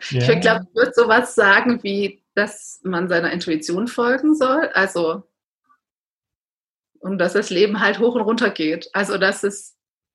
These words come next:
Speaker 2: ähm, <laughs> also, das ist meine Erfahrung. Also, es geht halt, ja, irgendwann kommt, ich bin halt nicht der Mensch, der in der Mitte unterwegs ist. Meine Emotionen gehen halt hoch und gehen halt runter, aber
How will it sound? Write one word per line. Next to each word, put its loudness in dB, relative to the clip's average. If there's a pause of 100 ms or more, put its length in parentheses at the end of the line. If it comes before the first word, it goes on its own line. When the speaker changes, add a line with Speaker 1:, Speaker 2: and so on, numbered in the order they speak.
(540)
Speaker 2:
ähm, -4 (240)
<laughs> -8
also, -2
das 2
ist -6
meine 2
Erfahrung. 0
Also, 2 (680)
es -20
geht -2
halt, 0 (180)
ja, -4 (640)
irgendwann 0
kommt, -4 (160)
ich -8
bin 6
halt 4
nicht 2
der 4
Mensch, -4
der -4
in -2
der 2
Mitte 4
unterwegs 0
ist. 0
Meine -2
Emotionen -4
gehen 0
halt -2
hoch 0
und -4
gehen -2
halt -6
runter, 2
aber 2